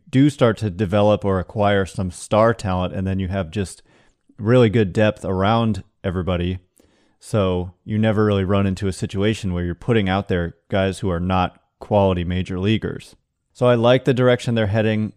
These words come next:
This roster is still a flawed roster. Like, the one I just presented, the twenty-six man roster I just laid out, is probably still a team that wins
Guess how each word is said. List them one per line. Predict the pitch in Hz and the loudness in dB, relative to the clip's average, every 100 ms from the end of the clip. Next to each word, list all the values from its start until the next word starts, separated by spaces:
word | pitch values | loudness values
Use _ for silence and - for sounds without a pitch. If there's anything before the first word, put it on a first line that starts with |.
| _ _ | _ _
This | 101 117 - | -4 -4 0
roster | 123 123 - 123 | 2 2 2 0
is | 107 | 0
still | - 123 120 | -2 0 2
a | 110 | 2
flawed | - 107 104 98 | 0 0 2 2
roster. | 98 101 - 110 | 0 0 -2 -2
Like, | 95 87 | -2 -4
the | 92 | -4
one | 101 | -2
I | 104 | -2
just | 92 95 | -2 -6
presented, | - 104 90 92 95 | -6 -6 -2 -2 -2
the | 87 | -4
twenty-six | - 110 101 - 104 - | -6 -4 -4 -4 -8 -6
man | 95 92 | -6 -4
roster | 90 95 - 92 | -2 -4 -2 -2
I | |
just | 90 107 95 - _ _ _ _ _ - | -2 -4 -6 -10 _ _ _ _ _ -8
laid | 104 113 110 | 0 2 6
out, | 135 107 - | 6 4 2
is | 104 92 | -4 -6
probably | - 117 104 | -2 0 0
still | - - 123 120 113 | -4 -4 0 2 2
a | 95 | 0
team | - 110 104 | -2 -2 0
that | 95 - | -2 -4
wins | 104 101 98 - | -4 -2 -4 -8